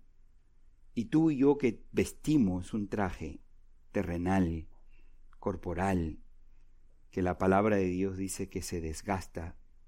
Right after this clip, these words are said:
está en vasos de barro, y que es un cuerpo de humillación". Miramos a nuestro sumo sacerdote que vive para siempre, pero que en la cruz del Calvario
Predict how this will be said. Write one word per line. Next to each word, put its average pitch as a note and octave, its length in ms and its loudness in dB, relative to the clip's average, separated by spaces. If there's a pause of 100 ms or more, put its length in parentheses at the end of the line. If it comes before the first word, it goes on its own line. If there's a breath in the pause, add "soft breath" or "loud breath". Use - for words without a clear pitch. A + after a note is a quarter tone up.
está - 360 -12
en E2 220 -8
vasos F#2 320 -2
de D#2 100 -8
barro, E2+ 440 -8 (1300)
y G#2 140 -8
que F#2+ 280 -4 (500)
es A2 240 -6
un A2+ 120 -4
cuerpo A#2 420 -6
de G2+ 140 -2
humillación". F2+ 1000 -6 (2500)
Miramos F#2 400 -4
a F2+ 80 -6
nuestro E2+ 280 -8
sumo F#2 280 -6
sacerdote F2 580 -10
que D#2+ 160 -10
vive F2 280 -6
para D#2 220 -14
siempre, - 460 -18 (1500)
pero F2 180 -10
que - 80 -10
en E2 60 -6
la E2 100 -8
cruz A#2+ 200 -6
del B2+ 120 -8
Calvario B2 520 -10